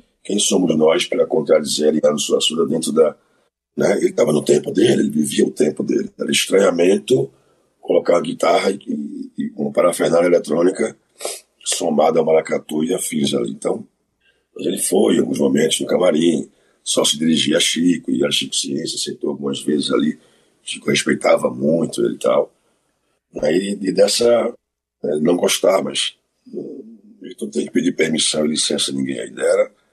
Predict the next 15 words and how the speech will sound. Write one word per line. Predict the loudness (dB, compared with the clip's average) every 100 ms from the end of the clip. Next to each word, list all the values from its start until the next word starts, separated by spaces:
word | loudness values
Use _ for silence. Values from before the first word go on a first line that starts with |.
| _ _ -6
era | -4
colocar | -2 -2 2 2
essa | 2
intenção, | 0 0 0 2 2 0 -2 _ _ _ _ _ _ _
esse | -10 -4
novo | -4 -2
pensamento, | -2 0 0 0
bloco | 2 2
de | 0
pensamento | -4 0 0 2 0 0
ali, | 0 0
hum, | -2 -8 -12 _ _
pro | -2
mundo, | 0 0 0
entendeu? | 0 -4 -4